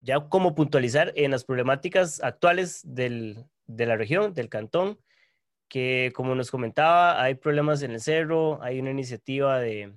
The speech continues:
de hacer una, una zona protegida, y también sobre las denuncias.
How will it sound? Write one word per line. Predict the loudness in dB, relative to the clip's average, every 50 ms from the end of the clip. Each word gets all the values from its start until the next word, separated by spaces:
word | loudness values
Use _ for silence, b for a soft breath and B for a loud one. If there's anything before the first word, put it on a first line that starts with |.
| _ _
de | -12 -6 -4 -2
hacer | -2 -2 -4 -8 -8 -6
una, | -4 -2 0 0 2 0 0 -2
una | -6 -8 -6 -4 -2 -2 -2 -2 -2 -4 -6
zona | -8 -8 -8 -6 -4 -4 -4 -4 -6 -8 _ -14
protegida, | -16 -16 -16 -12 -8 -4 -2 -2 -2 -4 -6 _ _ _ _ _ _ _ -14
y | -14 -10
también | -6 -6 -6 -6 -4 -2 0 0 0 0 -2 -4
sobre | -6 -4 -4 -2 0 0
las | -2 -2
denuncias. | -2 -4 -4 -4 -4 -4 -4 -6 -8 -10 -12 -14 -20 _